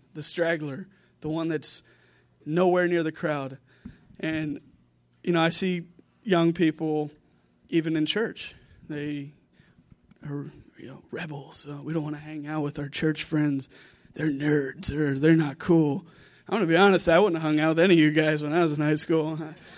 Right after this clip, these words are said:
I was way too cool for everybody. You guys aren't doing what I'm doing, so. Um, but, but really, we get that, that, that rebellion towards,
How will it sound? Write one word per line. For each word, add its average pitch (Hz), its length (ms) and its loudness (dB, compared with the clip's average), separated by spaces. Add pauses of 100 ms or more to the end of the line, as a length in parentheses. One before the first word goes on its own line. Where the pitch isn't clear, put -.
(200)
I 220 100 4
was 180 140 4
way 220 220 10
too 214 220 6
cool 208 260 10
for 185 140 6
everybody. 180 500 6
You 180 80 6
guys 180 240 4
aren't 175 220 4
doing 180 200 8
what 160 120 4
I'm 170 180 4
doing, 160 300 4
so. 151 340 -2 (720)
Um, 147 380 -4 (400)
but, 190 340 2
but 208 160 4
really, 233 260 8
we 170 140 6
get 214 220 2
that, 190 420 0
that, 180 320 -4
that 196 140 2
rebellion 202 840 2
towards, 180 540 -2